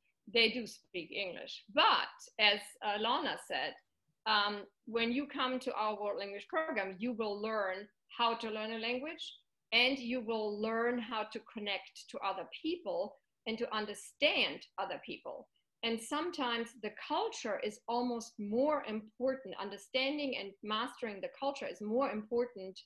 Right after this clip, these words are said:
than learning the language by itself. So, I mean, again, um, it, it, it's a, it's a fine line because, yes, we want people to, to actually master the language, but then, um, often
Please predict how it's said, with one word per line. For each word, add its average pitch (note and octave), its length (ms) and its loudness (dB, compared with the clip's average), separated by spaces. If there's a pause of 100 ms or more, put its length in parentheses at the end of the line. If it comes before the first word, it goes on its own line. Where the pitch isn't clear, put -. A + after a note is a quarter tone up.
(420)
than G#3 300 2 (100)
learning G#3+ 420 -2
the F#3 60 -2
language F#3+ 560 -2
by F#3 140 -2
itself. F3 440 -2 (720)
So, A#3 140 0
I G#3 120 6
mean, G#3 360 2
again, G3+ 380 2 (120)
um, G3 420 -2
it, G#3 120 -4 (120)
it, A3 160 -2
it's A3 300 -2
a, G#3+ 280 2 (200)
it's G#3 220 -10
a G#3 40 -8 (120)
fine A#3+ 360 4
line A3+ 320 2
because, G#3 260 -4 (100)
yes, A3+ 200 4 (120)
we A3+ 180 -4
want A3 280 0 (120)
people C4 420 -2
to, B3 120 -4 (220)
to - 100 -2
actually G3 300 -2
master F#3 460 -4
the F#3+ 80 -6
language, G#3+ 640 -4 (480)
but A3 240 2
then, A#3+ 380 2 (120)
um, G#3 320 -2 (380)
often G#3+ 600 2